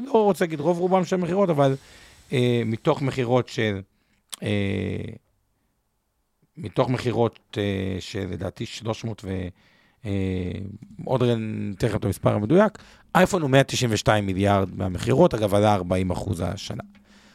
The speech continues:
אחרי זה יש לנו את המק ואת האייפד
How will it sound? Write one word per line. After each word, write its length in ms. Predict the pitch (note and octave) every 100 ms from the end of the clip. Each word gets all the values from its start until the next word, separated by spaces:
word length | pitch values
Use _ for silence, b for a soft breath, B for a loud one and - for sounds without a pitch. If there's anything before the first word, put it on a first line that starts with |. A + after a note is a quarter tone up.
| b b -
אחרי 280 | B2 - E3+
זה 80 | E3
יש 140 | -
לנו 160 | C#3 A#2+
את 120 | -
המק 500 | G#2+ D#3 E3+ - - _ _ - G2+
ואת 320 | F#2+ G2 A2 F#2+ F#2 - -
האייפד 400 | B2 C3+ D#3